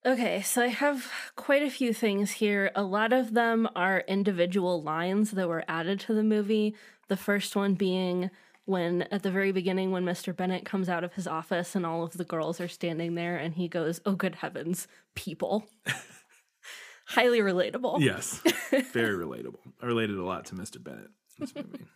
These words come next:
Speaker 1: We talked about it in the prequel, but I did really enjoy the chaotic interactions of the Bennett family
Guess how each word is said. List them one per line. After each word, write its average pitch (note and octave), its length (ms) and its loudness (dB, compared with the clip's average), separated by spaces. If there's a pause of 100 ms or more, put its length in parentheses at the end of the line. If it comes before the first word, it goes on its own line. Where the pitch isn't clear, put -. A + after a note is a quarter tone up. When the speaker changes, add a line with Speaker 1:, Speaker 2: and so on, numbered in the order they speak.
(800)
Speaker 1:
We B3+ 120 6
talked C#4+ 300 4
about D4+ 240 8
it C4+ 180 6
in B3 120 4
the A#3+ 80 4
prequel, B3 760 2
but G#3 240 6
I G#3 200 4
did A3+ 400 4 (280)
really G#3+ 300 6
enjoy G3+ 520 4
the G3 200 2
chaotic F#3 680 2
interactions F3+ 960 2
of E3 220 -4
the F3+ 80 -2
Bennett E3 340 -2
family G#3 600 0